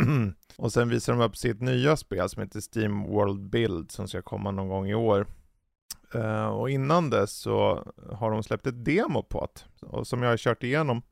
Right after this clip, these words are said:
Eh, och, eh, Steamworld-serien, jag vet inte om ni har kört någon av Steamworld-spelen. Det finns ju en bunt olika typer av spel, men de har en, en väldigt specifik värld då, med robotar och, och liknande, som är en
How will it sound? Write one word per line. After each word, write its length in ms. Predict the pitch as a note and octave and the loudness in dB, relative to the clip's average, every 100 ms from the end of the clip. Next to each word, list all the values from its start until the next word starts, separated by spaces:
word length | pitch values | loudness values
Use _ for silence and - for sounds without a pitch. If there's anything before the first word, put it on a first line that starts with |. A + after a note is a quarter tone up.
| - | -2
Eh, 400 | A#2 A2 A2 A2 | 2 4 4 4
och, 840 | G#2 - - B2 A#2 _ _ - | 0 -4 0 0 0 _ _ -2
eh, 380 | B2 A#2+ A#2+ F2+ | 4 4 6 4
Steamworld-serien, 1600 | A#2+ D#3+ D3+ D3 D3 C#3 - - - _ - - E3+ E3+ D#3+ C#3 | 2 4 6 6 6 4 0 -14 -20 _ -12 0 4 4 4 2
jag 80 | D3+ | 0
vet 60 | |
inte 100 | D#3 | 0
om 80 | C#3+ | 0
ni 60 | C3 | 0
har 60 | |
kört 260 | A#2+ C3+ - | 2 0 0
någon 240 | C3+ C3+ | 0 0
av 60 | A#2+ | 0
Steamworld-spelen. 1080 | - A2+ A2 A2 G#2+ F#2 - C3+ B2 G#2+ G#2 | -2 -2 0 2 0 -4 -6 2 4 4 0
Det 80 | A2+ | -2
finns 260 | A#2 A2 | -2 0
ju 40 | G#2 | -2
en 260 | G2+ - - | -2 -6 -12
bunt 480 | G2+ A#2 A2 G2+ A#2 | 0 2 2 0 0
olika 400 | A2+ B2 A2+ A2 | 0 2 0 -2
typer 340 | - G2 G2+ | -2 -4 -4
av 40 | |
spel, 300 | G2+ A2 G#2 | -6 -4 -2
men 120 | A2 A#2+ | -2 -2
de 160 | B2 | 0
har 240 | A#2+ A#2 A2 | 2 2 2
en, 160 | G2+ - _ _ _ - | -2 -12 _ _ _ -2
en 120 | A2+ | 2
väldigt 220 | G#2+ G#2+ | 2 0
specifik 380 | - G#2 - G#2 | -2 -4 -4 -6
värld 460 | A#2 A#2 B2 E2+ C2+ | 0 4 4 4 -2
då, 100 | - | -8
med 200 | - F#2+ | -8 -6
robotar 580 | G2+ G2 - - - - | -6 -6 -8 -10 -8 -6
och, 280 | G1+ - - - _ | -4 -4 -8 -12 _
och 80 | - | -6
liknande, 500 | G#2 G2 - F#2+ E2+ | -4 -4 -4 -2 -2
som 140 | - G2+ | 0 0
är 60 | |
en 100 | F#2+ | 0